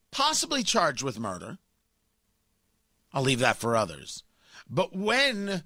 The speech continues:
you purposefully withheld information because you didn't want it to be used against you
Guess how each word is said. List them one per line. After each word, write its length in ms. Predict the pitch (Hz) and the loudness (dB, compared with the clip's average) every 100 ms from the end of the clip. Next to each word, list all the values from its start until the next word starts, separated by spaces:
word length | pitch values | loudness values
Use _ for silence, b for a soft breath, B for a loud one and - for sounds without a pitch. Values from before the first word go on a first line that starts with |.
| b b | b b
you 360 | 113 135 233 214 | -10 -2 0 0
purposefully 1000 | - - 262 269 254 - 214 185 160 151 | -4 2 2 2 -2 -4 -2 0 0 0
withheld 1000 | 143 131 233 254 202 233 254 247 240 208 - | -4 0 0 0 -4 0 2 2 0 -4 -2
information 1040 | 233 220 220 214 190 185 185 - 95 73 _ _ _ _ _ _ _ _ _ _ _ _ _ b b | 0 0 0 0 2 2 2 0 -2 -10 _ _ _ _ _ _ _ _ _ _ _ _ _ b b
because 360 | 165 214 208 175 | -2 0 0 0
you 40 | |
didn't 260 | 175 277 262 | 0 0 2
want 160 | 254 | 0
it 40 | 220 | 0
to 40 | |
be 100 | 190 | -2
used 320 | 208 226 202 | 0 2 0
against 540 | 190 147 190 220 - 147 | 0 0 0 0 -2 -2
you 240 | 107 78 | -4 -6